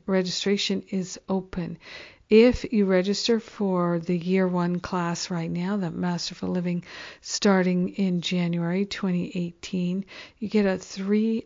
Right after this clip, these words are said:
hundred dollar discount on the retreat, in, uh, at the end of the year, the New Year's Reboot Retreat, which is a wonderful way to start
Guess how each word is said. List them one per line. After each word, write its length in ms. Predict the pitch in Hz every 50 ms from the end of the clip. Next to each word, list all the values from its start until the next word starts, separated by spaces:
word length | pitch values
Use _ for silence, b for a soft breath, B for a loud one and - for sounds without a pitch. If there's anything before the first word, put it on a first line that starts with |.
| _ -
hundred 800 | - - - - 214 202 190 185 185 190 185 190 190 - 262
dollar 360 | - 196 180 175 175 175 175 170
discount 800 | 170 - 196 202 - - - - - 180 170 165 170 175 175 B B B B B B B B _ -
on 480 | 202 190 190 185 185 185 185 185 196 - -
the 680 | 214 180 - - 196 185 175 175 170 175 175 190 - - _
retreat, 680 | - 196 185 - - 294 330 349 311 - - - - - - - - _ _ _ _ _ _ - - _ -
in, 400 | 208 196 185 185 185 180 180 180
uh, 220 | 180 180 175 175 - - -
at 200 | 208 185 180 -
the 140 | 196 190 190
end 120 | 185 185
of 80 | 190 185
the 80 | 214
year, 220 | 233 247 233 202 175
the 180 | 165 175 170
New 180 | 170 180 185 185
Year's 280 | 185 180 180 170 -
Reboot 480 | - 180 175 175 175 - 175 170 - - - -
Retreat, 640 | 185 - - - - 175 170 160 175 - _ - - B B B B B B B B B B B B
which 140 | - 175 175
is 140 | 175 175
a 60 | 175 170
wonderful 460 | 180 196 208 208 190 - - 190 175
way 320 | 170 175 170 170 170 175
to 220 | 170 - - - 165
start 800 | - - - - - 190 185 180 180 180 185 - - - -